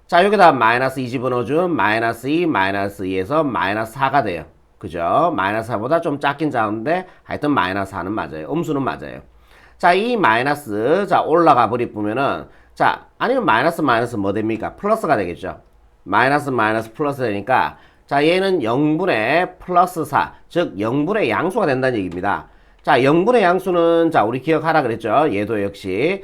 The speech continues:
자, 얘는 플러스 무한대가 돼요. 자, 그래서 좌극한하고, 자, 어, 요게 좌극한이죠. 좌극한하고 우극한하고 같지가 않죠.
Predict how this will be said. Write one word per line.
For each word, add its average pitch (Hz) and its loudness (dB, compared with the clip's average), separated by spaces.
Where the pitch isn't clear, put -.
자, 101 0
얘는 139 0
플러스 254 0
무한대가 117 0
돼요. 85 -6
자, 127 4
그래서 139 2
좌극한하고, 180 2
자, 90 0
어, 87 -2
요게 135 -2
좌극한이죠. 117 0
좌극한하고 156 4
우극한하고 147 0
같지가 135 0
않죠. 151 0